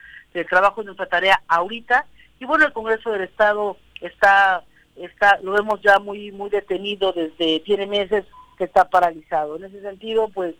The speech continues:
nosotros ya esperamos haya la unidad, nuestro voto será para que haya unidad, sí queremos que se elija, o creemos que el presidente actual puede quedar como presidente, será histórico que presida un compañero tres años,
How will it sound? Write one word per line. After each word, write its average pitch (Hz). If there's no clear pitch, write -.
nosotros 214
ya 196
esperamos 240
haya 208
la 196
unidad, 214
nuestro 190
voto 196
será 190
para 180
que -
haya 180
unidad, 185
sí 247
queremos 214
que 180
se 175
elija, 185
o 185
creemos 220
que 208
el 175
presidente 202
actual 196
puede 202
quedar 196
como 185
presidente, 240
será 190
histórico 196
que 170
presida 196
un 185
compañero 180
tres 190
años, 247